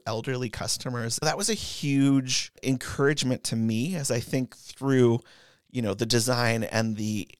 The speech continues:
experience that customers are having when they walk into a dispensary. You need to reflect the customers that are walking in. Your brand, your,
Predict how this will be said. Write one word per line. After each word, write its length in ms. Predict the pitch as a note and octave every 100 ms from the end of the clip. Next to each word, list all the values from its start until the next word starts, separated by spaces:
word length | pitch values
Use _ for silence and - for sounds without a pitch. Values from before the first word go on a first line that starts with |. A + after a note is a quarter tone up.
| _
experience 680 | A2+ - - D3 D3 E3+ D#3+
that 140 | B2+ -
customers 400 | - - B2 B2
are 60 |
having 360 | G2+ A2+ A2+ C3+
when 140 | B2+
they 100 | B2
walk 340 | G#2+ A2 G#2+ -
into 240 | A#2 A#2+
a 40 | A2+
dispensary. 680 | A2+ - G2 A2+ D3+ F3+ G#3 - - -
You 160 | C3
need 140 | A3 B3+
to 80 | A#3
reflect 540 | D3 - C3 C#3 -
the 80 | -
customers 500 | - A#2 - A#2 G#2
that 100 | A#2
are 80 | F#2+
walking 400 | A2 G2 - A2
in. 260 | A#2 F2+ A#2
Your 580 | C3 C#3+ D#3+ G3 F#3+ G3 - -
brand, 440 | C#3 C#3+ C#3 C#3+ C#3
your, 320 | A#2 A#2+